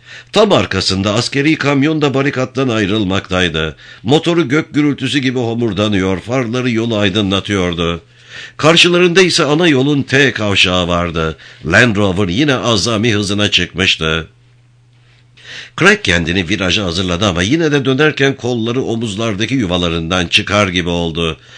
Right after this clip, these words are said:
Tungata iki tekeri üzerinde sola dönüş yapmıştı. Bu sefer kuzeye gidiyordu. Elbette giderdi. Zambiya sınırına uzaklık ancak yüz mildi. Yol yokuş aşağıydı.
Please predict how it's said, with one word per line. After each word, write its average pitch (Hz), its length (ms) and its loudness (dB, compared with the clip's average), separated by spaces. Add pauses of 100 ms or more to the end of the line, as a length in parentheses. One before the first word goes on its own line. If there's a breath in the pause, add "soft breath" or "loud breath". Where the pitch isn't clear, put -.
(260 loud breath)
Tungata 185 480 2
iki 165 280 -2
tekeri 143 340 -2
üzerinde 90 520 0
sola 117 360 0
dönüş 107 320 0
yapmıştı. 90 640 -2
Bu 175 80 0
sefer 143 400 -2
kuzeye 104 480 0
gidiyordu. 85 640 -2 (380 soft breath)
Elbette 117 500 0
giderdi. 80 600 -2 (280 loud breath)
Zambiya 160 520 2
sınırına 143 500 0
uzaklık 110 540 -4
ancak 120 420 0
yüz 104 280 0
mildi. 85 500 -2 (180 soft breath)
Yol 113 300 0
yokuş 110 340 -2
aşağıydı. 90 720 0